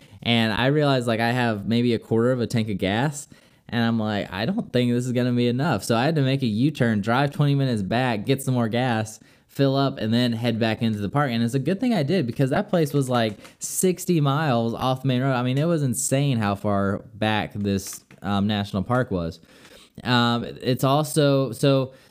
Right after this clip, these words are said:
that Dead Horse State Park that I was just talking about is right before Canyonlands. You can keep driving into Canyonlands.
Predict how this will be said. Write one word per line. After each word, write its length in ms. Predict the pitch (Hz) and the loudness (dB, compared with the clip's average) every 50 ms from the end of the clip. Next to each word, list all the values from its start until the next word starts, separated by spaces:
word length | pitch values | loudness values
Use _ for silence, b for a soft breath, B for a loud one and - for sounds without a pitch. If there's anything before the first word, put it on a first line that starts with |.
| B B - | B B 0
that 260 | 135 135 135 - 117 | 2 2 2 2 2
Dead 180 | 139 143 143 | 2 2 2
Horse 200 | 139 151 143 135 | 2 2 2 0
State 300 | - - 143 139 - - | 0 0 0 0 0 0
Park 220 | 131 135 131 120 123 | 0 2 2 2 2
that 120 | 127 123 | 2 2
I 40 | 120 | 2
was 80 | 113 110 | 2 0
just 100 | - - | 0 0
talking 240 | 131 120 120 120 | 0 2 2 0
about 260 | 120 117 120 117 117 113 | 0 0 0 2 2 2
is 220 | 107 101 95 107 | 0 0 0 0
right 180 | 113 110 92 87 | 0 0 0 -2
before 300 | 98 - - 131 139 139 | -6 -4 0 0 0 0
Canyonlands. 720 | 139 147 143 139 135 127 127 127 120 120 117 117 117 107 | 0 0 0 0 0 0 0 0 0 0 0 0 0 -2
You 100 | 113 104 | -2 -4
can 80 | 95 - | -6 -4
keep 200 | - 117 107 98 | -2 -2 -2 0
driving 280 | 117 110 110 107 104 101 | 2 2 2 2 2 0
into 140 | 104 101 | 0 -2
Canyonlands. 680 | 101 - - 104 104 101 98 98 98 95 95 95 95 - | -2 -2 0 0 2 2 2 2 2 0 0 0 -2 -6